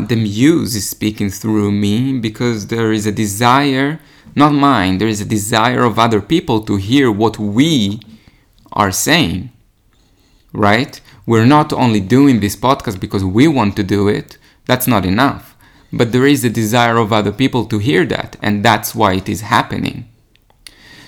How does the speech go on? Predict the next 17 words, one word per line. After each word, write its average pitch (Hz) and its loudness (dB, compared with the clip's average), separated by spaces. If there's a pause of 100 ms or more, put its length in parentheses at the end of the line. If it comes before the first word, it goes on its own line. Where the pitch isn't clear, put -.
So - -2
I 165 2
feel 151 0
that 104 -4
so 147 0
much, 117 -4 (380)
and 113 -2
I 120 0
feel, 123 -4 (120)
um, 95 -2 (380)
personally 139 -2
that 104 0
I 98 0
see 101 -6
evidence - -4 (500)
for 120 -4
this 110 -4